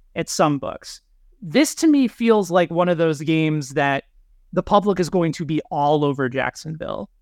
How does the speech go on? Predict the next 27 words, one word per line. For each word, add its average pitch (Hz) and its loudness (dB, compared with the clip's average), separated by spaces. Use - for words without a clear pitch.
Colts 202 -2
are 165 2
rebuilding. 208 2
Anthony 165 -2
Richardson, 151 -4
uh, 160 2
for 190 0
as 160 0
exciting 170 -2
and 151 -2
dynamic 143 0
as 131 -8
he 151 -4
is, 185 -2
um, 139 0
has, 202 0
you 214 0
know, 240 2
plenty 277 4
of, 247 2
of 226 2
issues 247 -2
when 208 0
it 190 -2
comes 190 -2
to 151 -2
accuracy. 214 0